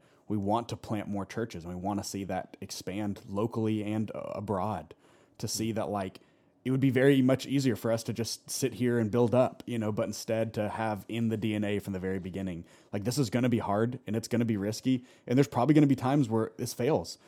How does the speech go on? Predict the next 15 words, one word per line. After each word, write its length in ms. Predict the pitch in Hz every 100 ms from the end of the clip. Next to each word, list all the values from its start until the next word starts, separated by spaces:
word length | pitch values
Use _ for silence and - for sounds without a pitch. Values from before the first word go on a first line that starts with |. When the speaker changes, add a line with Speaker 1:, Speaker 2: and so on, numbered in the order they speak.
| -
Speaker 2:
Yeah. 120 | 117
Speaker 1:
but 320 | 117 151 104 -
we're 180 | 123 131
still 320 | - 139 139
gonna 160 | 127
trust 340 | 113 - 120 -
the 80 | 110
Lord 240 | 110 113
with 80 | 101
the 80 | 101
resources 400 | 110 107 92 90
he's 160 | 92
given 260 | 85 104 101
us 200 | 87 -
to 340 | - 110 98